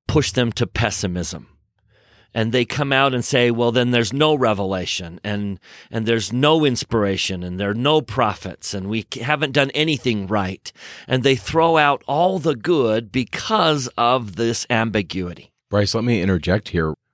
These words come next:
Speaker 2: Teachers, sometimes we set up the problem and we make it worse because when we teach, and I've done this, I'm sure you have too, when we teach, everything is awesome, everything is perfect.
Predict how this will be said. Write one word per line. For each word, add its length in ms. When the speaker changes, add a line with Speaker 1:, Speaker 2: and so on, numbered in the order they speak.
Speaker 2:
Teachers, 720
sometimes 640
we 340
set 300
up 120
the 100
problem 520
and 160
we 160
make 280
it 120
worse 640
because 340
when 220
we 140
teach, 680
and 120
I've 160
done 220
this, 400
I'm 100
sure 160
you 180
have 180
too, 360
when 180
we 120
teach, 340
everything 480
is 140
awesome, 480
everything 380
is 120
perfect. 680